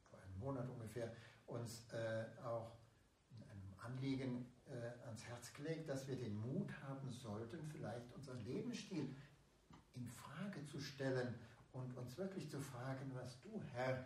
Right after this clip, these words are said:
von uns willst, was Gott von uns möchte. In den verschiedensten Umständen und Herausforderungen.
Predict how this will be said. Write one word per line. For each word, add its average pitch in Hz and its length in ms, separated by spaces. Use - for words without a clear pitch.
von 120 220
uns 95 400
willst, - 360
was - 160
Gott 202 200
von 110 260
uns 98 260
möchte. 87 400
In 131 60
den 135 140
verschiedensten 143 680
Umständen 151 540
und 139 120
Herausforderungen. 113 960